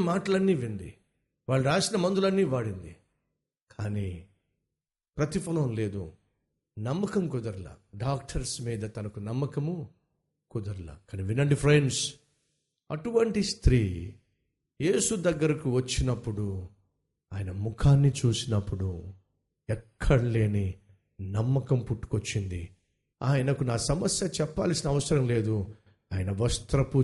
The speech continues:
చెంగు ముడితేనే చాలు, నా రోగము తగ్గిపోతుంది. ఎక్కడి నుంచి వచ్చిందండి అంత నమ్మకం ఆమెకి? నాకున్న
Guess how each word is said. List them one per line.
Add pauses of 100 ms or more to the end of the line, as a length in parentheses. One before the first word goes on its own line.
చెంగు
ముడితేనే
చాలు, (540)
నా
రోగము (960)
తగ్గిపోతుంది. (1080)
ఎక్కడి
నుంచి
వచ్చిందండి
అంత
నమ్మకం
ఆమెకి? (1600)
నాకున్న